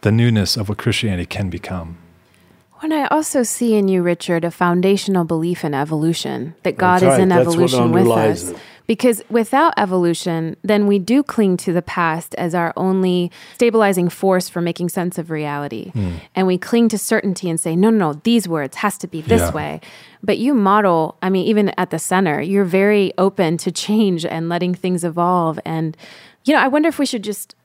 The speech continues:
Speaker 2: go through and just read them out real
Speaker 1: Let's
Speaker 2: quick
Speaker 1: do it.
Speaker 2: before
Speaker 3: That'd be
Speaker 2: we,
Speaker 3: wonderful.
Speaker 2: before
Speaker 1: Let's do
Speaker 2: we
Speaker 1: it.
Speaker 2: continue with our questions, just so that we can take a minute and notice them.
Speaker 3: Let me make one point to build on what you said, Bree, about evolution.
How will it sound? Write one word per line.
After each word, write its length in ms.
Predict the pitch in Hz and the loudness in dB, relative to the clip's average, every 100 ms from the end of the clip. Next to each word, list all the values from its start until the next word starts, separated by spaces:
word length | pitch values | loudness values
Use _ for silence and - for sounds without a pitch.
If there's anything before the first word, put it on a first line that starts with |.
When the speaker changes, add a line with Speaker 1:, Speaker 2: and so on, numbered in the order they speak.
| 190 | 0
Speaker 2:
go 160 | 202 214 | 0 0
through 360 | - 208 208 | -4 -2 -2
and 220 | - 180 170 | 0 -2 -4
just 180 | 175 | -10
read 300 | 156 180 220 | -6 -4 -2
them 160 | 185 170 | -2 0
out 320 | 170 190 - _ - | -2 -2 -6 _ -2
real 100 | 208 | 0
Speaker 1:
Let's 100 | 202 | 4
Speaker 2:
quick 100 | 160 | 4
Speaker 1:
do 80 | 156 | 6
it. 60 | 143 | 4
Speaker 2:
before 160 | 147 | 4
Speaker 3:
That'd 100 | - - | 6 8
be 40 | |
Speaker 2:
we, 60 | - | 6
Speaker 3:
wonderful. 340 | 156 147 113 104 | 6 6 4 4
Speaker 2:
before 120 | 214 | 2
Speaker 1:
Let's 60 | |
do 120 | - - | 2 2
Speaker 2:
we 60 | |
Speaker 1:
it. 60 | 269 | 2
Speaker 2:
continue 460 | 226 202 220 220 196 | 0 2 4 4 4
with 160 | 180 | 2
our 100 | 175 | 0
questions, 480 | 165 214 208 185 175 | 0 -2 -2 -2 -2
just 160 | 196 - | -2 0
so 60 | |
that 140 | 208 190 | 0 0
we 80 | |
can 340 | - 196 175 170 - _ - | 0 0 0 -4 -12 _ -4
take 200 | 240 226 | -2 0
a 60 | |
minute 300 | 196 196 190 - | 0 2 0 -2
and 140 | 170 | -2
notice 300 | 180 180 175 | 0 0 -4
them. 360 | - 156 160 160 _ _ - | -8 -8 -10 -14 _ _ -2
Speaker 3:
Let 140 | 147 | 0
me 120 | 175 | 2
make 320 | 147 147 139 127 | 2 2 0 0
one 220 | 135 127 | 0 0
point 320 | - 135 113 | 0 0 0
to 60 | 110 | -6
build 320 | 101 123 127 | 0 2 2
on 140 | 120 117 | 2 0
what 240 | 110 - | -2 -6
you 60 | 98 | -8
said, 360 | - 117 104 | -2 0 0
Bree, 220 | 101 110 | 0 0
about 400 | 104 104 113 127 | 0 0 2 2
evolution. 720 | 110 113 113 120 113 - 80 | 2 2 4 4 2 -6 -14